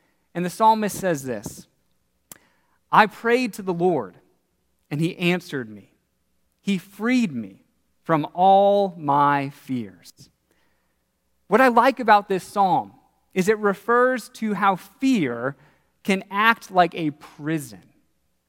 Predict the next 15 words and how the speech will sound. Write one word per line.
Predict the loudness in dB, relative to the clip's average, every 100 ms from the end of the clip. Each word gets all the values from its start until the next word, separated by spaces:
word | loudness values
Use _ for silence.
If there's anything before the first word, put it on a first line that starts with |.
| -2
right? | 0 0
Worry, | 2 4 4 0 -4
fear, | -4 -4 -2
anxiety, | -2 2 4 6 4
all | 4 4 4
these | 0 -6
afflictions | -6 0 0 -2 -10 -8 -8 -8 -12 _ _ 2
act | 4 4 2 -6 -6
the | -4
same | -4 -4 -2 -2 0
way, | 2 4 2
where | -2 -2
they | 2 2 0 -4 _ _ _
imprison | -6 -6 -8 -8 -4 -4 -4
us | -6 -8 -10 -16